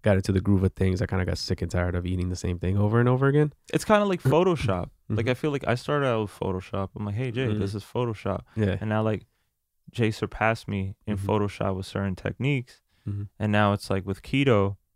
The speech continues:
Speaker 2: I'll be checking Jay's timeline and I'm
Speaker 1: Mm-hmm.
Speaker 2: like, "I went to the same meals all the time and now I'm seeing him trying out pastas."
Speaker 1: Yeah.
Speaker 2: Uh, you know,
Speaker 1: Compliment to mom.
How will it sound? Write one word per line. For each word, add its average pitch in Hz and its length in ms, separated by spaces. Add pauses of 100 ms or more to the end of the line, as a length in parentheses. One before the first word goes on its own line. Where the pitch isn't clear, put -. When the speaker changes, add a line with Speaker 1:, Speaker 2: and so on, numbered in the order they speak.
(380)
Speaker 2:
I'll 101 80
be 101 100
checking 98 340
Jay's 95 260
timeline 104 720
and - 20
I'm 92 160
Speaker 1:
Mm-hmm. 92 100
Speaker 2:
like, 92 220 (540)
"I - 60
went 117 200
to 107 100
the 113 120
same 101 360
meals 101 320
all 98 140
the 95 120
time 95 280
and 92 80
now 95 120
I'm 95 120
seeing 95 280
him 90 160
trying 92 360
out - 200
pastas." 120 880
Speaker 1:
Yeah. 120 720
Speaker 2:
Uh, 95 540
you 98 180
know, 92 340 (240)
Speaker 1:
Compliment 95 460
to - 60
mom. 98 360